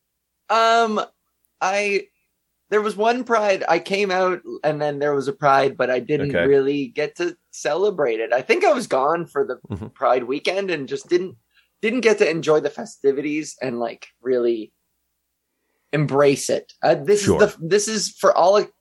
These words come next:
Speaker 1: intents and purposes, I'm calling this my first Pride. Yes.
Speaker 2: Okay. All right.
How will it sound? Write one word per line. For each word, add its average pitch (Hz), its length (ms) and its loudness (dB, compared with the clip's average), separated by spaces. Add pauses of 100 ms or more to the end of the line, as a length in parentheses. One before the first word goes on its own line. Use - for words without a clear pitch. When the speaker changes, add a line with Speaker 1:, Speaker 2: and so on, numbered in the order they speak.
(140)
Speaker 1:
intents 160 360 -2
and 139 100 -6
purposes, 135 560 -2
I'm 143 160 2
calling 139 320 0
this 117 200 -4
my 117 100 -6
first - 300 -14
Pride. - 220 -4 (120)
Yes. - 280 -10
Speaker 2:
Okay. - 300 -2 (460)
All 117 100 2
right. 76 160 -4